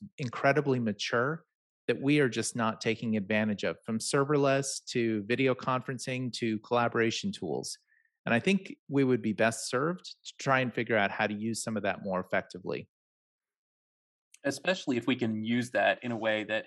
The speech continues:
Speaker 2: helps us kind of, uh, connect out of this.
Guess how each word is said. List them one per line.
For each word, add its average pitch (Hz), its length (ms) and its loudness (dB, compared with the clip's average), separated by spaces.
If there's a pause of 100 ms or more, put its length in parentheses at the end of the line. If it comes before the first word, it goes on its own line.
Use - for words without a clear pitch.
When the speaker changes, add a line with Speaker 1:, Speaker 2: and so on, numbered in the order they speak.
Speaker 2:
helps - 320 -4
us 110 380 -2 (400)
kind 104 280 -4
of, 101 200 -6 (100)
uh, 104 320 0 (100)
connect 131 520 -2 (420)
out 101 140 2
of 95 100 -8
this. - 320 -8